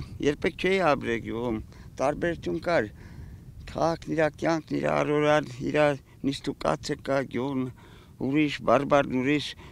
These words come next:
սկզբից չէի հասկանում Տաշիրի բարբարը, ես գրական էի խոսում նրանք բարբարով, հետագայում երկար տարիների ես երեսուն տարուց ավել էստեղ եմ բնակվում, երեխաներս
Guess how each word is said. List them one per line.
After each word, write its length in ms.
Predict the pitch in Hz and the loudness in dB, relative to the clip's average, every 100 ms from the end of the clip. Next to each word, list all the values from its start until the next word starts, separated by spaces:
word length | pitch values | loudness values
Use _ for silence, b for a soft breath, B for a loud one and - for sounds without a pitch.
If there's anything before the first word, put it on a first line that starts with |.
| B | B
սկզբից 500 | - - 139 139 135 - - - - | -12 -2 -2 0 -2 -4 -16 -20 -4
չէի 260 | 147 165 | 0 2
հասկանում 580 | 165 160 - 151 156 151 139 B B B B B B B B - - - - | 2 0 0 2 4 4 2 B B B B B B B B -20 -20 -20 -4
Տաշիրի 480 | 127 135 - 135 135 - | -2 0 0 0 0 2
բարբարը, 560 | 120 127 127 131 127 131 B B B - | 4 4 4 4 4 2 B B B -10
ես 320 | - 135 160 | -2 0 0
գրական 540 | - 110 117 120 156 165 | 2 2 4 4 4 4
էի 80 | 151 | 0
խոսում 440 | - 139 - 151 139 | -2 -4 -4 -2 -2
նրանք 300 | 131 135 - | 0 -2 -2
բարբարով, 600 | 127 135 139 151 160 - | -2 2 2 2 0 -4
հետագայում 540 | - - - - 196 175 B B B B B B B | -4 -2 0 0 0 -2 B B B B B B B
երկար 380 | 123 143 170 160 | -2 0 0 0
տարիների 480 | - 160 156 165 156 | 2 2 2 2 2
ես 200 | 151 - | 0 0
երեսուն 480 | 127 143 156 151 156 | 2 2 2 -2 -4
տարուց 340 | 151 151 143 147 | 0 0 0 0
ավել 280 | 151 151 143 | 2 2 0
էստեղ 260 | 139 143 147 | -2 0 0
եմ 120 | 135 | 2
բնակվում, 460 | 139 143 - 156 151 B B B B B B B - | 0 0 -2 -4 -4 B B B B B B B -8
երեխաներս 640 | 117 139 139 143 143 127 | -2 -2 0 2 2 0